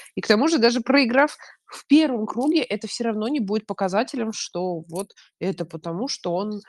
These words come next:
э, не выступал в Аделаиде, там, да, где и в Мельбурне один. Нет, пусть пробует за всё новое. Наоборот, мы говорим, что если у игрока начинается какая-то там, да, э, упаси боже, стагнация или ещё что-то, почему он не пробует новое? Новое бывает разное.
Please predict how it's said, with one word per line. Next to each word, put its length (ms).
э, 260
не 160
выступал 460
в 40
Аделаиде, 920
там, 140
да, 160
где 220
и 60
в 40
Мельбурне 420
один. 300
Нет, 180
пусть 220
пробует 340
за 80
всё 180
новое. 320
Наоборот, 400
мы 100
говорим, 340
что 280
если 300
у 80
игрока 300
начинается 460
какая-то 360
там, 180
да, 220
э, 460
упаси 400
боже, 180
стагнация 540
или 80
ещё 100
что-то, 320
почему 320
он 80
не 80
пробует 380
новое? 340
Новое 280
бывает 380
разное. 460